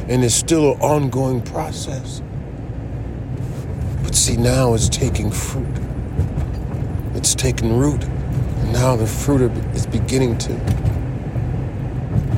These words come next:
blossom. Now it's, it's time to continue the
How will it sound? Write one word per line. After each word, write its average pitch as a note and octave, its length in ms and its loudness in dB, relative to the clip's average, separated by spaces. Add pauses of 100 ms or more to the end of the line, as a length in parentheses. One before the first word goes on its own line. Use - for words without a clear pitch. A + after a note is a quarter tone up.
(100)
blossom. C3 520 4
Now C#3 320 4
it's, - 320 0 (200)
it's - 140 0
time C3+ 260 4
to B2 60 4
continue C#3 720 2
the B2 180 0